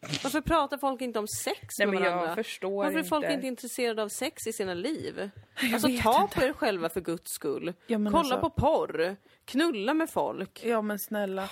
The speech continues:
Speaker 1: Med samtycke, som sagt. Alltså.
Speaker 2: <laughs>
Speaker 1: Herregud.
Speaker 2: Infekterat.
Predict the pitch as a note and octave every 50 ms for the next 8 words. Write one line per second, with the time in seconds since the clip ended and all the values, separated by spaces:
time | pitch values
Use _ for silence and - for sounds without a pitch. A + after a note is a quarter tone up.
0 | - - G#3+ G#3 - - - A#3 G#3+ G3 F#3+ F#3+ - - G3+ - - - F3+ E3+
1 | F#3 - G3 F#3+ - - G3 - - - - C#4 E4+ - - G#3 A#3 C4 A4+ -
2 | - C5+ C#5 - - C#5 - - - B4+ - - G4 C#5+ C5 - - B3+ - -
3 | _ - - A3 G#3 F#3 F#3 F#3 F#3 F#3 C4+ F#3 E3+ E3 G#3 - - B3 A3 G3
4 | F3 - - -